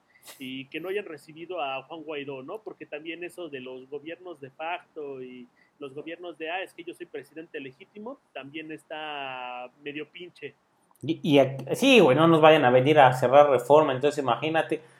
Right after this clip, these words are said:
Speaker 2: ya nos lo cerraron un chingo. Acá aguantas porque mínimo son, ah, son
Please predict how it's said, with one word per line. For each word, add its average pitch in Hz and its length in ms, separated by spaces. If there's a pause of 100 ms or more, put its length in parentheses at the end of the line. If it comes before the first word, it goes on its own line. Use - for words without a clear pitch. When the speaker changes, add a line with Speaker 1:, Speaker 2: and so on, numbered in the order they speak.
(120)
Speaker 2:
ya 156 80
nos 175 140
lo 131 140
cerraron 147 340
un 165 140
chingo. 170 440 (480)
Acá - 340
aguantas 262 400
porque 185 280
mínimo 196 480
son, 185 300
ah, 170 400 (240)
son 180 320